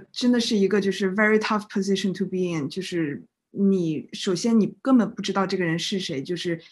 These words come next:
你很难真的给一些，就或者你觉得你很难真的给一些切实的帮助。但是我觉得你可以意识到的一点就是，你，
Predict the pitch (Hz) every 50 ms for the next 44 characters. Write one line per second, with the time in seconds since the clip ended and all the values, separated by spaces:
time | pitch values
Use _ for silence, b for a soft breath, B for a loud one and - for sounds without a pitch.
0 | B B - 202 202 196 208 185 165 147 156 180 190 233 226 226 220 202 208 160
1 | 127 131 156 165 - - 185 180 - 226 - 240 214 - 254 208 202 190 190 190
2 | 180 - - - - 160 143 165 214 208 196 175 - 196 160 147 147 165 160 202
3 | 190 190 185 185 151 123 147 - - 185 170 - - 190 165 - - 151 156 165
4 | 175 175 185 185 - 185 - B B B B B B B B - 254 240 240 254
5 | 233 220 190 156 185 196 190 185 185 208 208 202 208 B B B B B - 196
6 | 196 240 269 247 226 240 226 - 220 214 214 196 202 196 196 190 196 151 143 151
7 | 185 180 175 - 190 180 170 160 165 B B B B B B _ _ _ - 208
8 | 208 196 185 170 165 143 - - -